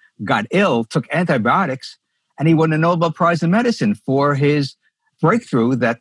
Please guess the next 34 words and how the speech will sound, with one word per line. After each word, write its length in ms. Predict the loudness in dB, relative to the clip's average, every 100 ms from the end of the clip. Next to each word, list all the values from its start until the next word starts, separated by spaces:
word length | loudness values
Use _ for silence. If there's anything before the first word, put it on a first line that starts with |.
| -4
ulcers 400 | -2 -2 -2 -2
are 80 | -2
caused 260 | -2 -4 -2
by 140 | -4
a 60 | -2
bacteria 520 | -4 -4 -2 -2 -2
as 100 | -4
opposed 300 | -4 -4 -4
to 80 | -8
stress. 480 | -2 -2 -2 -8 -20 _ _ _ -4
So 180 | 0
we 140 | 2 2
may 160 | 2
be 120 | 2 0
seeing 280 | 0 0
the 60 | 0
same 280 | 0 -2 0
thing 200 | 0 0
right 240 | 0 -2
now. 300 | -2 -2 0
There 160 | 0 -2
are 60 |
people 320 | 0 -2 -2 -2
out 220 | -2 -2
there 160 | -6 -4
who 180 | -4 -4
are 40 |
treating, 600 | -6 -2 0 2 0 -2 -8 _ _ _
uh, 180 | -12 -12 -12 -10
cor-, 220 | -2 -2 -2
uh, 160 | -6 -4
coronavirus, 920 | -4 -2 -4 -6 -6 -2 -2 -4 -4
uh, 200 | -4 -4
um, 380 | -6 -6 -6 -8